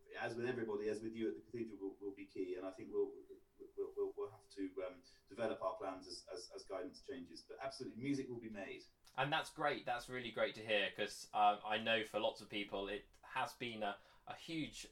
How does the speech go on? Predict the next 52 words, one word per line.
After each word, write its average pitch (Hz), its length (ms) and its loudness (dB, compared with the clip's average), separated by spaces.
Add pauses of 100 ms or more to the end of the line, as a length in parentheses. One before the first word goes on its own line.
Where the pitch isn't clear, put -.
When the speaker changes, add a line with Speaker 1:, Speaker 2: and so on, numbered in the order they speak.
Speaker 2:
um, 110 200 2 (280)
area 120 240 4
of 110 80 -2
their 113 160 6
life 117 240 8
that 104 120 -10
they've 110 200 2 (360)
not 135 220 4
been 127 140 2
able 123 280 4
to 123 80 -12
do, 127 400 4
uh, 101 480 4
over 117 120 0
the 104 80 -10
past - 280 -2
couple 117 240 -8
of 110 80 -6
months. 107 320 0
And 113 100 -2
actually, 113 580 -4 (580)
people 127 220 -4
are 117 80 0 (140)
raring 127 360 10
to 117 80 -14
get 127 200 0
back 135 260 0
to 107 200 -2
music 110 260 -2
making 107 320 0
again, 104 360 4 (480)
um, 98 420 0
in, 110 80 -4
Speaker 1:
Yes. 110 140 -4
Speaker 2:
in, 113 300 -4
in 117 40 -2
all 123 160 0
sorts - 240 -12
of 101 80 -8
areas. 95 460 -6 (720)
Speaker 1:
Do - 80 0
you - 40 2
know, - 140 -2 (140)
one, 196 140 8 (100)
one 165 220 2
thing 143 180 2
that 127 80 0
I've 127 200 0
been 123 140 -2
particularly 113 500 -4
thrilled 127 280 8
about 107 380 -2